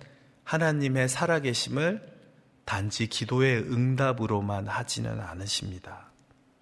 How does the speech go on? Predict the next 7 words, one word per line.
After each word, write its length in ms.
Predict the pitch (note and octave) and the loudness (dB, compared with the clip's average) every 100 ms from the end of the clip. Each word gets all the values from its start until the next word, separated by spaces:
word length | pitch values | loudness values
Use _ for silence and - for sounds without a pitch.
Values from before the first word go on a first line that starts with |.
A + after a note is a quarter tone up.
| _ _ _ _ | _ _ _ _
때로 220 | - C#3 C#3+ | 0 2 2
하나님께서는 1040 | E3 E3+ D#3+ C#3 C3 B2 A#2+ A#2 A#2+ A#2+ - - - - | 2 0 0 -2 -2 -2 -2 -2 -2 -6 -10 -20 -20 -2
심판하시는 1080 | - - A3+ A#3 - B3+ A3+ F#3 - D#3+ | 2 6 8 6 6 6 8 6 4 2
모습을 560 | C#3+ G#2+ F#2 - G#2 G#2 | 2 0 -2 -4 -6 -6
통해서 720 | G#2 G#2+ F#2+ F#2 A2+ B2 C#3 - - - - _ | -6 -6 -6 -6 -6 -8 -8 -14 -20 -20 -20 _
하나님을 600 | - C3+ C3 B2 A2+ G#2+ G2 | -6 -2 0 -2 -2 -2 -4
드러내십니다. 1080 | - G2+ G2 F2 - G#2 F#2 F2+ - - | -4 -2 -2 -4 -4 -6 -8 -12 -16 -18